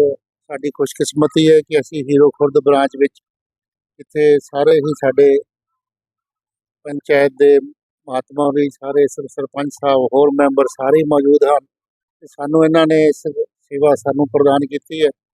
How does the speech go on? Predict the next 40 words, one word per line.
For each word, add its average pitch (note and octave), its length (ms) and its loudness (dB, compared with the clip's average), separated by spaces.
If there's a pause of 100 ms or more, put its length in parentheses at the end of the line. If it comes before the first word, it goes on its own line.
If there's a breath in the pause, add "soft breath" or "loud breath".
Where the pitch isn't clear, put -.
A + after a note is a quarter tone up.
(400)
ਇਹ E3+ 220 0
ਅੱਜ D#3+ 220 -4
ਦਾ E3+ 160 2
ਜੋ E3 240 4 (440)
ਵਨ, D#3 300 0 (280)
ਵਨ D#3 260 -2
ਐਸ D3+ 180 -4
ਵਨ C#3+ 240 0
ਦੀ D3+ 140 -6
ਜੋ D3 140 2
ਸੇਵਾ C#3+ 440 2
ਹੈ, C#3 60 2 (600)
ਇਹ E3+ 80 -18
ਸਾਰੇ E3 440 0
ਹੀ E3+ 160 -2
ਹਿੰਦੁਸਤਾਨ D3+ 640 0
ਦੇ D#3 100 2
ਵਿੱਚ D#3 280 -2 (340)
ਹਰ E3 100 -6
ਜਗ੍ਹਾ D#3+ 300 2
ਤੇ D#3+ 200 -4
ਜਿੱਥੇ D#3 300 -4
ਜਿੱਥੇ E3 320 -2
ਮਿਸ਼ਨ D3+ 340 -2
ਦੀਆਂ D3+ 240 2
ਬ੍ਰਾਂਚਾਂ C#3 380 -2
ਹਨ, C3 200 -6 (560)
ਉੱਥੇ F3 200 -8
ਸਾਰੇ E3 360 0
ਹੀ F3 260 0
ਇਹ E3+ 60 0
ਜੰਗਲ D#3 420 0 (480)
ਲਾਏ D3+ 260 2
ਜਾ D3 180 4
ਰਹੇ D3+ 200 4
ਹਨ C#3+ 240 -6 (400)
ਔਰ F3 120 -8
ਇਹ F#3+ 120 4
ਉਪਰਾਲਾ F3 480 2
ਲਗਾਤਾਰ E3 560 2